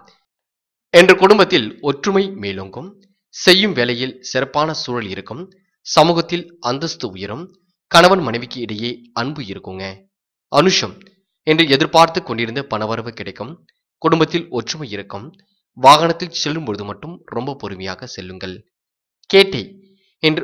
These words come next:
உடலில் அசதி, சோம்பல் நீங்குங்க. உடல் தெளிவாக காணப்படும். ஆரோக்கியம் மிகுந்து இருக்கும். தனவரவு கிடைப்பதில் மட்டும்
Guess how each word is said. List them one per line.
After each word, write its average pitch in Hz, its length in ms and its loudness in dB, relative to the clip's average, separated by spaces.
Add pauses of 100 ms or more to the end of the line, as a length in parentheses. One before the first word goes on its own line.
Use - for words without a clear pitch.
உடலில் 147 420 0 (200)
அசதி, 151 460 -4
சோம்பல் 139 520 -4
நீங்குங்க. 98 380 -10 (600)
உடல் 151 280 2 (320)
தெளிவாக 160 520 0
காணப்படும். 107 540 -10 (480)
ஆரோக்கியம் 165 540 4
மிகுந்து 143 400 -6
இருக்கும். 110 400 -6 (540)
தனவரவு 165 460 4
கிடைப்பதில் 107 480 -8
மட்டும் 135 300 -10